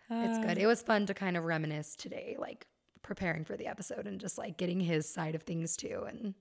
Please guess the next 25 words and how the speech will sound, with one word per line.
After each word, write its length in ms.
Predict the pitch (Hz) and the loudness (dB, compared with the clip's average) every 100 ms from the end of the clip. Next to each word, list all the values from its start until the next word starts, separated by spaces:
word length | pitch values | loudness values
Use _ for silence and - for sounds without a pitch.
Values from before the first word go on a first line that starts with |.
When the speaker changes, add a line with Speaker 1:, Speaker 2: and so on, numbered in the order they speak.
| _ 175 | _ -8
Speaker 2:
Mm-hmm. 460 | 175 175 165 160 170 - _ - | -6 -4 -6 -6 -10 -12 _ -12
Speaker 1:
yeah. 200 | - - 185 - _ _ _ _ | -10 -10 -12 -18 _ _ _ _
Speaker 2:
I 140 | 160 160 | -6 -6
know. 160 | 147 151 | -8 -6
I 100 | - | -4
asked 360 | - 170 165 - | -2 -2 -2 -4
David, 220 | 170 170 | -6 -4
I 100 | 175 | -6
was 160 | 175 180 | -6 -6
like, 300 | 180 190 - - _ - | -6 -8 -12 -20 _ -10
"What 180 | 240 | -8
do 100 | 240 | -6
you 120 | 311 320 | -6 -4
remember 520 | 302 240 196 185 180 | -4 -2 -2 -2 -4
about, 300 | 180 170 185 | -4 -4 -4
like, 260 | 180 180 - - | -6 -8 -16 -10
our 140 | 196 | -10
first 420 | 180 202 190 - | -6 -6 -2 -2
date 320 | 185 170 165 185 | -2 -4 -4 -6
and 420 | 170 165 165 160 - _ - | -6 -4 -6 -8 -12 _ -8
getting 240 | 190 185 | -4 -2
engaged 340 | 180 175 170 165 | -2 -4 -6 -6
and 80 | 160 | -10
stuff?" 140 | 170 _ _ - - - - | -14 _ _ -20 -20 -20 -8
"Well, 200 | 180 - | -6 -6